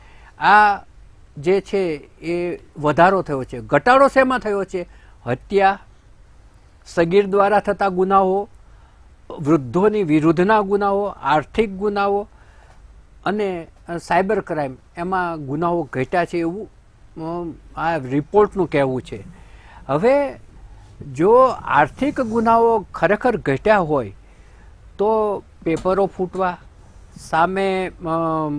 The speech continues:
નકલી કચેરીઓ અને હવે તો નકલી ટોલનાકા પણ ઊભા થયા છે. પછી, અ, ભ્રષ્ટાચારના કેસો વધ્યા છે, આયુર્વેદિક દવાના નામે નકલી સિરપો પણ વેચાતા થયા છે.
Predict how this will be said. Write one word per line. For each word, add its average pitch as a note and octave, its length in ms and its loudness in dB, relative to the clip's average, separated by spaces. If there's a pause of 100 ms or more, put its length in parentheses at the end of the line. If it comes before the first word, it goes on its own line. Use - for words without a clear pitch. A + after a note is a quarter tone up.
(840)
નકલી D3+ 680 -2
કચેરીઓ A3 600 0
અને A3 140 -2
હવે F3 240 0
તો G#3+ 160 -4
નકલી F#3 380 0
ટોલનાકા F3+ 600 -2
પણ G3+ 180 -4
ઊભા F#3 240 0
થયા F#3 300 -6
છે. F#3 220 -10 (800)
પછી, G3+ 580 0
અ, E3+ 400 0
ભ્રષ્ટાચારના F#3+ 880 -4
કેસો F#3+ 360 -6
વધ્યા F3+ 340 -4
છે, F#3 260 -12 (600)
આયુર્વેદિક F#3+ 600 2
દવાના F#3 380 0
નામે F#3 280 -4
નકલી D#3+ 400 -4
સિરપો E3 500 -4
પણ F#3+ 220 -4
વેચાતા F#3 440 -4
થયા F#3+ 300 -8
છે. F#3+ 220 -14